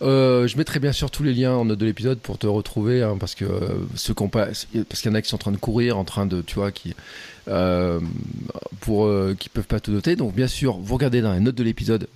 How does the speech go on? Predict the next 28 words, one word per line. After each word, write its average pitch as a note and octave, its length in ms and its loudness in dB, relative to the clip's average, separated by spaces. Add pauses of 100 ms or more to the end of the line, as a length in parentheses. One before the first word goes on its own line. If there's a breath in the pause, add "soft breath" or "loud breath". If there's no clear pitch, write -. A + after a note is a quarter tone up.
(120)
vous G#2 220 0
aurez G2 160 0
tous - 160 -4
les D3+ 100 2
liens B2+ 200 2
pour - 220 -6
suivre, D4+ 280 -2
hein, E3 100 -2
pour G#2+ 240 -2
s'inscrire, B2+ 460 -2
suivre - 220 -8
ton G#2+ 80 -2
compte G#2 180 -6
Instagram, G2+ 680 -2
et A2 60 -6
cetera. G2+ 380 -6 (240 loud breath)
Je - 60 -8
suis B2+ 100 2
sûr F#3 220 0
qu'il F3 100 -4
y - 20 2
a B2+ 40 2
des B2 60 2
gens A#2+ 120 0
qui - 80 -6
auront A2+ 180 0
des G#2+ 100 0
questions. G#2+ 400 -2